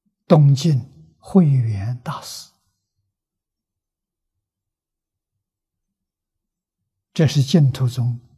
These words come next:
第一代的祖师。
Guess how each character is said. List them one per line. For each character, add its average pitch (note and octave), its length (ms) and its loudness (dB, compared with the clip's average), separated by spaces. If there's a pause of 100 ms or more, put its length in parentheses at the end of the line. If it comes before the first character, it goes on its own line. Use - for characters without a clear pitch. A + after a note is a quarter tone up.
(2000)
第 D#3+ 220 2
一 C#3+ 100 2
代 B2+ 220 -6
的 - 100 -20
祖 - 180 -20
师。 - 280 -20